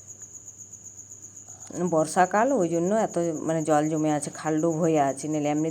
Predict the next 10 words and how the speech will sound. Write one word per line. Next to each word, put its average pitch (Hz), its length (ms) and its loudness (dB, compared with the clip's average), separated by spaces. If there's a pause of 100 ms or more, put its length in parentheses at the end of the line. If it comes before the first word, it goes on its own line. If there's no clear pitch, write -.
দিনে 180 160 0
ভালোই 170 380 0
থাকে 147 180 -6
রাস্তাটা। 135 460 -6 (1700)
আর 160 100 -2
এই 156 160 0
যে 185 60 6
আর 156 220 4
একটা 165 180 -4 (100)
পুল, 196 200 0